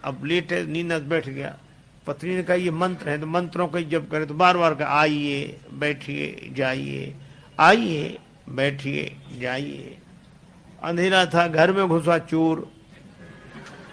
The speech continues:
चोर ने जैसे ही प्रवेश किया, ये बोला, "आइए।"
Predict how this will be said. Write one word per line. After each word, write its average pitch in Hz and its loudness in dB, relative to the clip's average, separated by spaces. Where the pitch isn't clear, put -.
चोर 180 6
ने 185 8
जैसे 175 4
ही 180 -4
प्रवेश 175 0
किया, 180 2
ये 185 4
बोला, 180 4
"आइए।" 175 4